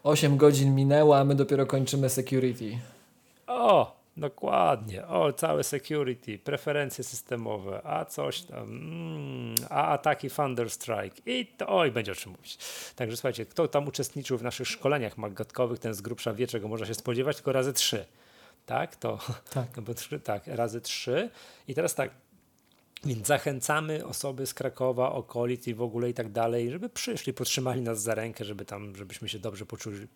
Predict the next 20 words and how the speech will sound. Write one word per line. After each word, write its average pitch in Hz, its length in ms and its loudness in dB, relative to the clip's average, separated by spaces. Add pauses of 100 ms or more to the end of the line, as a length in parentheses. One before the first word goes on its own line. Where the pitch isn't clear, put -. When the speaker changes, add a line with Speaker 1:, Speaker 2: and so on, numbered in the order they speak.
(160)
Speaker 2:
czuli, 107 280 -2
że 95 60 -4
wiecie, 104 360 -6
jest, - 180 -8
jest 127 200 0
ta 101 80 -6
społeczność - 640 -4
i - 40 -14
tak 98 140 -10
dalej. 160 380 0 (240)
Speaker 1:
Łańcuch 139 340 4
Speaker 2:
To 135 60 6
jest 135 160 6
Speaker 1:
życia. 139 280 6
Speaker 2:
to. 160 140 0 (680)
Tak, 190 380 4
e, 120 1500 0 (120)
dobra, 123 500 2
to 131 220 -2
to. 202 340 2